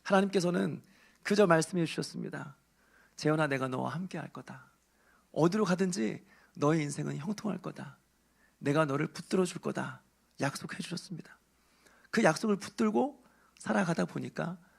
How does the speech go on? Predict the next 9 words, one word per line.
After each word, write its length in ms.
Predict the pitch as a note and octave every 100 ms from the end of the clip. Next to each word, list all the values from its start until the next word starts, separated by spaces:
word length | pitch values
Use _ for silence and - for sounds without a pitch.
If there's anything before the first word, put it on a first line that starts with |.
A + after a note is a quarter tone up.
| _ _
하나님께서 540 | - F#3+ F3 - - C3+
이곳으로 340 | C#3 C3 B2+
인도해 380 | A#2 A#2+ A#2+ A#2+
주셨어요. 520 | - - - - C#3 - _ _ _ _ _ _ _ - - -
그래서 220 | G3 F#3+
여러분, 300 | E3+ E3+ D3+
결론이 300 | D3+ D#3 D#3+
어떻게 260 | C3+ - D3+
되었습니까? 640 | C#3 - - - - C#3